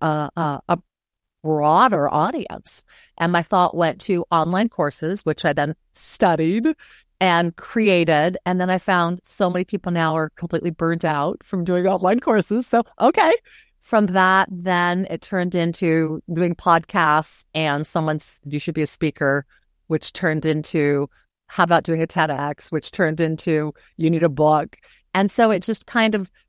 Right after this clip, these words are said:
kept growing in, in those aspects, as it often does. And you brought up a couple of things that are so important. I think everything is energy work. I think our world doesn't look at it that way.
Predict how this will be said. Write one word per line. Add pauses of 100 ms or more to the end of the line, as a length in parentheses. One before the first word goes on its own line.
(120)
kept (380)
growing (140)
in,
in
those
aspects,
as
it
often
does.
And (720)
you
brought
up
a
couple
of
things
that
are
so
important. (280)
I
think (460)
everything
is
energy
work. (840)
I
think
our
world
doesn't
look
at
it
that
way.